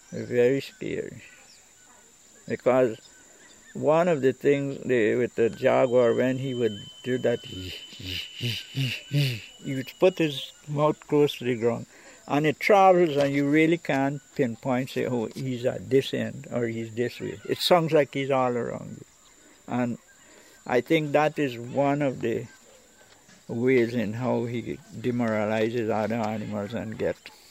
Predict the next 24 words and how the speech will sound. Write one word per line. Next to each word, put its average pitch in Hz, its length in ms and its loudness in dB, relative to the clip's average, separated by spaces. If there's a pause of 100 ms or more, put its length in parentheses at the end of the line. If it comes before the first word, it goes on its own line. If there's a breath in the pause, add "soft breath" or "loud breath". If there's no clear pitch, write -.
(140)
you 139 120 -2
know, 120 160 0
get 120 300 4
them 127 180 0
scared. 139 400 0
And 123 140 0
sometimes 131 480 0
they 123 80 4
believe 127 420 -2
they're 135 240 4
running 175 360 4
away 131 280 4
from 120 300 -2
him 120 180 -4
and 120 160 -4
they 110 40 -2
run 110 380 -4
into - 280 -8 (140)
him. 113 580 -10
<laughs> - 40 -20 (3250 loud breath)
Yes, - 340 -20
and 113 200 -6
then 143 380 4 (260)
to 127 180 0